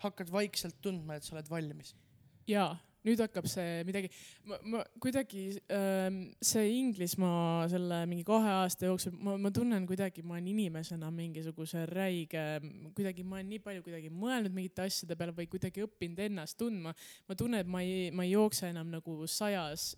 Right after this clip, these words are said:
Speaker 2: suunas korraga. Ja ma tunnen, et ma kuidagi olen tõesti nagu meeletult palju rohkem õppinud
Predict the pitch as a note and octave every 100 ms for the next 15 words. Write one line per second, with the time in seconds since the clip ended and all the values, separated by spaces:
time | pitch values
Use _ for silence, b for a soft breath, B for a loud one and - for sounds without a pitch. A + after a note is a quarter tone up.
0 | - - - G#3 G#3+ G3+ E3+ F3+ - G3+
1 | F#3 D3 D3+ E3+ B B B B F#3 F#3
2 | G3 G#3+ F3 E3+ F3 F#3+ F3+ E3 E3 D#3+
3 | D#3+ D#3+ E3 E3 E3 - - _ - F#3
4 | E3+ F3+ E3+ - E3 E3 E3 D#3+ D#3 b
5 | b b b _ _ G3+ G#3+ G#3+ F3 -
6 | E3+ - F3+ F#3 - F3 F3 F#3 - D#3+
7 | D#3+ D#3+ - -